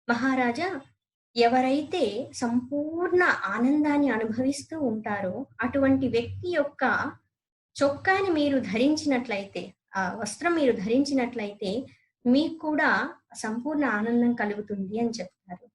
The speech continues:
మహారాజు అనుకుంటారు, "ఆ, ఇంతేనా?" "సరే, వెంటనే మా భటుల్ని పిలిపిస్తాను, మా రాజ్యంలో ఆనందంగా ఉన్నటువంటి వ్యక్తి యొక్క వస్త్రాన్ని తీసుకొని రమ్మని చెప్తాను" అనేసి ఆజ్ఞాపించడం జరుగుతుంది.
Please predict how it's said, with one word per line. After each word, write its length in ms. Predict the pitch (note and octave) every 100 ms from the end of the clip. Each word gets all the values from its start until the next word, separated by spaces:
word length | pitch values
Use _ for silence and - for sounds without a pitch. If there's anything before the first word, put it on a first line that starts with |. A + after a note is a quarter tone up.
| _ _ _ _ G#3+
మహారాజు 460 | G#3+ D#4 D#4+ D4
అనుకుంటారు, 480 | B3+ B3+ C4+ C4 E4+
"ఆ, 200 | F4+ E4
ఇంతేనా?" 840 | D4+ A#3+ C4+ F#4+ G#4+ D#4+ F#4 F4 - _ _ -
"సరే, 260 | D#4+ F4
వెంటనే 480 | A#3+ C4+ D4+ F4 F4 D#4 A#3+ G3 G3
మా 120 | G#3+
భటుల్ని 380 | G3+ A#3+ C#4+ C#4
పిలిపిస్తాను, 760 | C4 C4 C#4 C4+ - A#3 A#3 A#3+ - -
మా 100 | A3
రాజ్యంలో 800 | A#3 A#3 A#3 C#4+ C#4 C4+ A3+ G3 - _ _ G#3
ఆనందంగా 600 | G3+ A3+ D4 D4 C#4+ C#4
ఉన్నటువంటి 560 | B3 A#3 A#3+ A3 G#3+
వ్యక్తి 300 | A3 A3+ -
యొక్క 200 | B3 A#3
వస్త్రాన్ని 480 | G#3+ G#3 - A#3+ A#3+
తీసుకొని 440 | A3+ A3+ - A3+ G#3+
రమ్మని 260 | G#3 G#3
చెప్తాను" 520 | G#3+ G#3 - G#3 G#3 G#3
అనేసి 480 | G3+ A#3 C4+ F#4+ D#4 A#3+ -
ఆజ్ఞాపించడం 680 | C4 C4+ C#4+ C4+ G#3+ G#3 G3+
జరుగుతుంది. 540 | G#3 F#3+ F#3+ _ F#3+